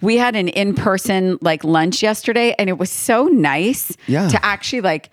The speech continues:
Speaker 1: sit next to somebody and <laughs> look at them and not through a computer screen. And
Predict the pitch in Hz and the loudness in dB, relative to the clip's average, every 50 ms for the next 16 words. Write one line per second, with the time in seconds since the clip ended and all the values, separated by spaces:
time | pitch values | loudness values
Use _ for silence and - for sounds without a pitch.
0 | _ _ _ - - - - 302 262 - 269 311 359 - - - 220 - - - | _ _ _ -12 -8 -4 -2 -2 -2 0 -2 -2 -2 -4 -8 -8 -8 -6 -4 -4
1 | 175 156 156 156 147 139 131 131 - 196 - - - 247 208 185 208 247 247 - | -4 -2 -2 -4 -4 -2 -2 -2 -2 -2 -2 -4 -6 -6 -6 -4 -6 -4 -4 -4
2 | 240 - - - 160 139 139 139 143 143 151 165 175 - - 196 196 202 196 - | -4 -4 -2 -2 -2 -2 0 -2 -2 -2 0 -2 -2 -4 -4 -4 -4 -4 -6 -6
3 | - 202 - - 220 202 196 190 - - - 165 143 139 139 139 135 135 143 135 | -10 -10 -6 -6 -4 -4 -4 -6 -8 -8 -6 -6 -4 -4 -4 -4 -4 -4 -4 -6
4 | - 147 - | -6 -8 -14